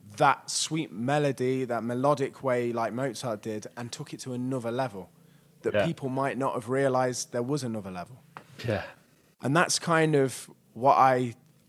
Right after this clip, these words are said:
Speaker 1: I like to think about with, with jazz is I, I like to think, how can you take these, s-,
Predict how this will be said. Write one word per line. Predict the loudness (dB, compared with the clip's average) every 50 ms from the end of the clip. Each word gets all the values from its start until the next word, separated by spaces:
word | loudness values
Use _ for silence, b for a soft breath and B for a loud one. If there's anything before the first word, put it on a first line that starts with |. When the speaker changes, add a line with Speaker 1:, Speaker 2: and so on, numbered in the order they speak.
| _ -4
Speaker 1:
I | -2 0
like | 2 2 2 0 0 -2
to | -6 -10 -8
think | -6 -6 -8 -8 -8
about | -6 -4 -4 -2 -4 -4 -8 -10 -8
with, | -6 -4 -4 -4 -6 -8 -14 -20 -20 -14
with | -10 -10 -10 -8 -4
jazz | 0 0 2 0 0 -4
is | -6 -6 -4
I, | -4 -4 -6 -8 -12 B B B B B B
I | -4
like | 0 2 2 2 0
to | -2 -6
think, | -6 -4 -6 -6 -4
how | 0 2 2 2
can | 2 -2 -6 -6
you | -6 -6
take | -8 -6 -6 -6 -6 -6 -10 -12 -10
these, | -8 -8 -6 -6 -8 -10 -12 B B B B B B B _
s-, | -6 -4 -4 -4 -4 -6